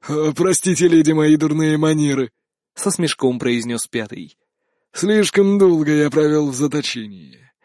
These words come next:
Слишком долго меня подвергали нечеловеческим пыткам в том кошмарном лесу.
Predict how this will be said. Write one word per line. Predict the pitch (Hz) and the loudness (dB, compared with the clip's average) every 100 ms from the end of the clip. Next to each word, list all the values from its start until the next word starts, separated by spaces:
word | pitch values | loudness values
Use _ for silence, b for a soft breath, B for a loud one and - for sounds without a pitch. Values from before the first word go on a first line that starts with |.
| b b | b b
Слишком | - 160 165 - 165 165 170 | -2 2 2 2 -4 -4 0
долго | 170 175 170 151 143 | 4 4 4 2 -2
меня | 135 135 139 | -4 -6 -6
подвергали | 131 123 123 120 123 135 135 | -6 -6 -6 -8 -6 -4 -2
нечеловеческим | 135 139 - 143 147 151 151 147 131 - 139 131 _ | -4 -8 -4 -2 0 2 2 0 -2 -8 -10 -12 _
пыткам | - 151 - - 85 - B B | 0 0 0 -18 -20 -20 B B
в | - - | -20 -6
том | 160 147 | -4 -4
кошмарном | - 165 - 151 151 147 131 123 117 110 | -2 -2 -2 -4 -2 -2 -4 -8 -12 -12
лесу. | 113 110 - - 58 - | -10 -10 -10 -12 -18 -20